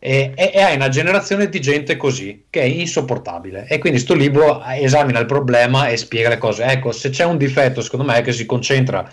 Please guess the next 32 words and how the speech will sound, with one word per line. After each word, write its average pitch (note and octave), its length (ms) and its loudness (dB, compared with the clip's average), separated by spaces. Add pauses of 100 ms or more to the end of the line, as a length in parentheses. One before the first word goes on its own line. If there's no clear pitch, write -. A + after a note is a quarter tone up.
(160)
sui A#2+ 220 -2
campus C3 460 0
americani, A#2+ 680 0
mentre A#2 380 -2
in A2 80 0
realtà, A2 240 0
secondo G2 320 -8
me, G#2+ 180 -2 (280)
il G2+ 100 -10
problema A2 360 0
è - 20 2
un G#2 80 0
po' G2+ 100 -2
più G#2+ 680 4
esteso. G2+ 640 0 (100)
E B2 120 -2
questa C3 200 2
è A#2+ 60 2
una A#2 80 2
generazione C#3 480 2
di C3 100 2
gente B2+ 380 2
che B2 80 0
è A#2+ 40 2
incapace B2+ 600 -2
di A2+ 80 -2
fare A#2 180 -4
qualsiasi - 400 -4
cosa B2 300 0
nella A2 160 2
vita, G#2 280 -4
perché A2 460 0